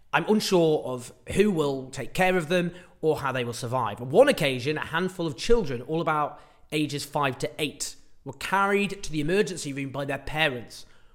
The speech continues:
All had single sniper shots to the head. These families were returning to their homes in Khan Yunis, about two and a half miles away from the hospital,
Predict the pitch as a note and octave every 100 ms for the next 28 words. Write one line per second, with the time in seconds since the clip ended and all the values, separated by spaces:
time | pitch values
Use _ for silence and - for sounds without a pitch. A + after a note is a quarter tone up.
0 | - - F#3 G3+ A3 G#3+ F#3+ F#3+ - C#3+
1 | C3 E3+ - C#3+ B2 C#3+ - B2 - -
2 | - - - C#3 C3+ B2 - F#3+ G2+ -
3 | - - - - - E3+ A#3 A#3+ A3 G3+
4 | F#3 F3+ F3 - G3 G#3 G#3+ G3+ F3+ C#3+
5 | C3+ - D#3 - D#3 C3+ C3+ D3 G3 A3+
6 | A#2+ - B2+ C#3 D#3+ D3+ C3+ B2+ C3 C3
7 | C3 B2+ B2 B2 B2 B2+ E3+ - D#3 A#2+
8 | F#2+